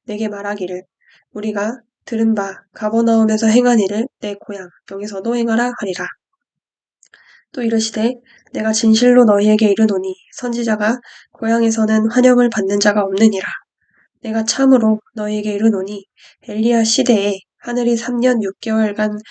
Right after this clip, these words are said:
닫혀 온 땅에 큰 흉년이 들었을 때 이스라엘에 많은 과부가 있었을 때 엘리야가 그중 한 사람에게도 보내심을 받지 않고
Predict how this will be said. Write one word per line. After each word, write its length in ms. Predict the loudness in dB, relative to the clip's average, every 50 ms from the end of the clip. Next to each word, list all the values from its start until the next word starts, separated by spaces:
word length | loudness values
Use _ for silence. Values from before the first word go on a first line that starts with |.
| -20 -20 _ _ _
닫혀 480 | -14 -14 -14 -12 -12 -8 -6 -6 -6 -6 -10 _ _ _ _ _ _ _
온 300 | -10 -10 -8 -6 -8 -6
땅에 340 | -6 -4 -2 0 0 0 -2
큰 260 | -2 -4 -2 -2 -2
흉년이 460 | 0 2 2 4 6 8 8 8 6
들었을 500 | 4 0 -4 -6 -6 -8 -8 -8 -8 -8
때 240 | -8 -10 -12 -12 -14 -20 _ _ _ _ _ _
이스라엘에 560 | -12 -10 -8 -4 -4 -2 -2 -2 -2 -4 -4 -4
많은 320 | -2 -2 0 2 2 2
과부가 340 | 2 0 -2 0 0 -2 -2
있었을 400 | -2 -4 -8 -10 -12 -14 -16 -14
때 220 | -12 -12 -12 -14 _ _ _ _ _ _ _ _ _ _ -12
엘리야가 600 | -6 -4 -2 0 0 0 0 2 4 4 4 4
그중 300 | 4 2 0 -2 -2 -2
한 180 | -2 -2 -2 -2
사람에게도 720 | -4 -6 -6 -6 -4 -2 -2 -4 -4 -6 -8 -10 -14 -16 _
보내심을 480 | -14 -14 -12 -12 -10 -10 -10 -10 -10
받지 300 | -10 -10 -10 -12 -12 -14
않고 420 | -14 -14 -16 -12 -8 -6 -6 -6